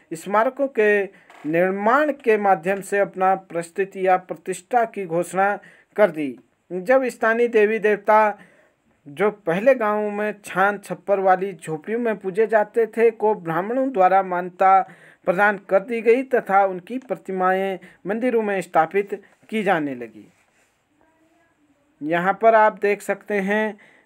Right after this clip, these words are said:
एक दोलचा छप्परदार झोपड़ी है यहाँ पर, और यहाँ पर आप साथ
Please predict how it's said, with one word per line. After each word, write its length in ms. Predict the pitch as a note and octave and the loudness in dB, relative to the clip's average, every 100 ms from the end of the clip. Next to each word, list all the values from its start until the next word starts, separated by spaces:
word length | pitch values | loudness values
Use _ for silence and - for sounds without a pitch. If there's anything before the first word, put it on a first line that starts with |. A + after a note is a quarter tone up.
| - | 0
एक 280 | G3 F#3 D#3+ | 2 2 0
दोलचा 400 | F3+ F3+ G#3 G3+ | -2 2 2 2
छप्परदार 840 | - F3 - F#3+ F3 F#3 G3 G3 _ _ D#3 | 0 -10 -4 0 4 4 4 0 _ _ -16
झोपड़ी 500 | D3 D#3+ D#3 F#3+ G3+ | -8 -8 -4 -2 0
है 160 | F3+ | 2
यहाँ 240 | F#3 E3+ E3+ | 2 0 -2
पर, 340 | E3 F#3+ G3 - _ _ _ C#3 | -2 -2 -2 -12 _ _ _ 0
और 560 | D#3+ F3 D#3+ D3 - _ _ _ _ _ _ _ _ _ _ _ _ _ _ _ _ _ _ _ _ _ _ _ _ F3+ | 4 4 2 -2 -8 _ _ _ _ _ _ _ _ _ _ _ _ _ _ _ _ _ _ _ _ _ _ _ _ -10
यहाँ 380 | E3 E3 E3+ F#3 | -2 0 0 0
पर 240 | G#3 G#3 | 2 2
आप 260 | F#3+ F3+ E3 D3+ D3 C#3+ | 4 2 -4 -6 -6 -6
साथ 280 | - E3 | -6 -4